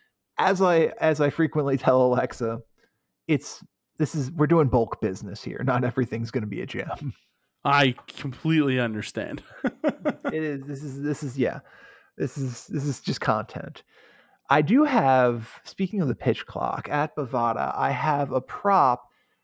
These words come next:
Speaker 1: for the number of pitch clock violations <laughs> on the season. How many pitch clock violations will there be during the twenty twenty-three Major League Baseball regular season? The over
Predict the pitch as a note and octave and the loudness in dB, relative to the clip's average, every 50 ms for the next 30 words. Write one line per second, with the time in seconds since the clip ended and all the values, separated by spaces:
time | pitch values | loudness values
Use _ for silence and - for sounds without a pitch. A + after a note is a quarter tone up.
0 | _ _ _ _ F3 E3+ D#3+ D#3+ E3 D#3 D3 D3 C#3+ D3 D3 E3 F#3 G#3 A3 A#3+ | _ _ _ _ 0 0 0 0 -4 -4 -4 -4 0 0 0 0 0 0 0 0
1 | B3 A#3 - E3 D#3+ D3 - _ - - F3+ E3+ - - - - - - F3 E3 | 0 2 0 -2 -2 -4 -6 _ -6 -4 -4 -4 -4 -8 -18 -10 -2 0 2 2
2 | D#3 C#3+ - C3 B2 C#3 C3+ C3 C#3 C#3 C3 B2 B2 B2+ B2+ B2+ B2+ - D#3 C3+ | 2 -2 -6 -12 -4 -2 0 2 2 2 2 0 0 -2 -4 -4 -6 -4 -4 -4
3 | C3 A#2 B2 B2+ A2 G#2+ A#2+ A#2+ - B2+ - - - - A#3+ A3+ F3+ E3 E3 - | -4 -4 -6 -8 -8 -6 -8 -8 -8 -10 -12 -14 -8 -4 -2 -2 -2 -2 -6 -12
4 | - F#2+ - E3 F3+ - _ _ _ _ _ _ _ _ _ _ - G3 A3+ C4+ | -12 -14 -12 -14 -14 -14 _ _ _ _ _ _ _ _ _ _ 2 2 2 2
5 | B3 - B3 A#3+ - - A#3 G#3+ G#3 G3 F#3+ F#3+ F#3 F#3 F3+ - F3 D#3+ - F3 | 2 0 -2 -2 2 2 2 2 4 4 4 4 4 4 2 0 -2 -2 -2 0
6 | D#3+ D#3+ C3 C3 E3 D#3+ C#3+ D3+ D#3 D#3 D#3+ D3 B2+ - - - F3+ G#3 A#3+ - | 0 0 0 2 0 2 2 2 0 0 0 -2 -2 -4 -2 -4 -2 -2 -2 -2
7 | - A3+ G#3+ F#3+ F#3+ D#3 C3+ C3+ B2+ B2+ B2+ C#3+ C#3+ _ _ _ D3+ C3+ C#3 D3+ | -4 -2 -2 -2 0 2 4 4 4 4 2 0 -4 _ _ _ -2 0 2 4
8 | D#3+ E3+ D#3+ - F3 F3 D#3+ D#3+ D3+ C3 - A#2+ A2+ G#2+ - B2 A2+ A2 A2+ - | 4 2 2 2 0 0 0 0 -2 0 0 0 0 0 0 0 0 2 0 -2
9 | - _ C3 A#2 A#2+ A2+ A2 G#2+ A#2 G#2+ G#2+ A#2+ C3 C3+ - - C#4+ D4 A#3+ C3+ | -2 _ -4 0 0 0 0 -2 -6 -6 -6 -6 -8 -10 -8 -4 -2 -2 -2 -2
10 | - G#3+ - - F#3+ _ _ _ _ _ _ _ _ _ _ _ _ _ _ D3+ | -4 -8 -8 -12 -16 _ _ _ _ _ _ _ _ _ _ _ _ _ _ -4
11 | D3 E3 E3 D#3+ D#3 D3+ D3 C3 _ _ _ _ - G#3 C#4 D4 C#4+ G#3+ C#3 A2+ | -2 -2 0 0 -2 -2 -2 -4 _ _ _ _ 4 4 4 4 2 2 2 2
12 | G2+ G#2 B2+ D#3+ F3 | 2 2 0 -2 -2